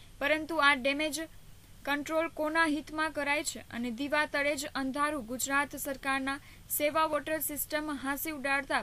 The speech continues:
પાણી પુરવઠા બોર્ડના તંત્રએ આ ડેમેજ કોના હક હિતમાં કર્યું કે કરાવ્યું તે તપાસ કરી જવાબદારો સામે કાર્યવાહી કરી લાખો લીટર પાણીનો વ્યય અટકે તે જરૂરી છે.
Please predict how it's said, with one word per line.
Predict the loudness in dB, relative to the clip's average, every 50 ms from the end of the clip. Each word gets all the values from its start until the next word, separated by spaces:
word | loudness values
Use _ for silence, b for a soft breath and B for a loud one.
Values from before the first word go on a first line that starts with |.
| 0
પાણી | 0 0 2 2 2 0 -2
પુરવઠા | -6 -8 -4 -4 -4 -4 -2 -4 -4 -2
બોર્ડના | 0 -2 -2 -2 -2 -2 -2 -2 -2
તંત્રએ | -2 -4 -6 -4 -2 -2 -2 -2 -4 B B B B B
આ | B 2 2 4
ડેમેજ | 4 4 2 2 2 0 0 -2 -4 -4
કોના | -4 -2 0 2 2 2 2
હક | 2 0 -2 -2 -2 -2 -2 -2
હિતમાં | -2 -4 -6 -6 -6 -2 0 0 0 0 -2
કર્યું | -2 -2 -2 -2 -2 -4 -4 -2
કે | -4 -2 -2
કરાવ્યું | -2 -2 0 2 0 0 0 -4 -10 -10 -14 -18 -18 -14 -6
તે | -2 -2 -2
તપાસ | 0 0 -2 2 4 4 4 2 0 -2
કરી | -2 -2 -2 -2 -2 -4
જવાબદારો | -2 0 2 2 2 0 2 2 2 2 2 2 0
સામે | 0 0 0 0 0 -2 -4 -2
કાર્યવાહી | 2 4 4 4 2 0 -2 0 -2 -2 -2
કરી | -2 -4 -4 -4 -6 -10 B B B B B 2
લાખો | 4 4 4 4 2 -2 0
લીટર | 0 -2 0 0 -2 -2
પાણીનો | 2 2 2 2 2 2 -2 -2 -4 -2
વ્યય | 0 0 0 0 0 -2
અટકે | -4 -4 -4 -4 -4 -4 -4 -4
તે | -2 -4 -4 -4
જરૂરી | -2 -2 -2 -2 -2 -2 -2 -2 -4 -4
છે. | -6 -8 -10 -12